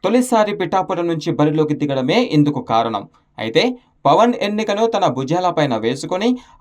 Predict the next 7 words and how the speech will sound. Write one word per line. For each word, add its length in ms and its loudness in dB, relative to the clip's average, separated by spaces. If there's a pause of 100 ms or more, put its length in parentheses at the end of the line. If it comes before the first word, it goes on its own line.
అంతా 260 2 (160)
తానే 280 0 (120)
వ్యవహరించిన 480 -2 (160)
టీడీపీ 440 0
నేత 180 0 (520)
ఎస్వీఎస్ఎన్ 840 0 (240)
వర్మ 240 2